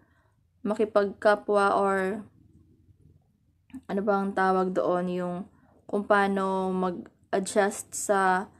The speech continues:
lugar na puntahan mo, especially dito sa Middle East, dito sa Qatar. So,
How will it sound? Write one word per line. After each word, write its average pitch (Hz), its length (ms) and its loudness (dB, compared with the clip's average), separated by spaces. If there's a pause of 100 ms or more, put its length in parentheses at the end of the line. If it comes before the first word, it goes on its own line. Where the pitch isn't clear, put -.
(300)
lugar 208 400 6
na 196 440 0 (120)
puntahan 196 400 -4
mo, 185 240 -2
especially 202 720 0
dito 185 280 -2
sa 196 160 -6
Middle 190 320 -2
East, 196 400 -4 (400)
dito 202 240 0
sa 202 240 0
Qatar. 185 560 0 (1300)
So, 190 440 -2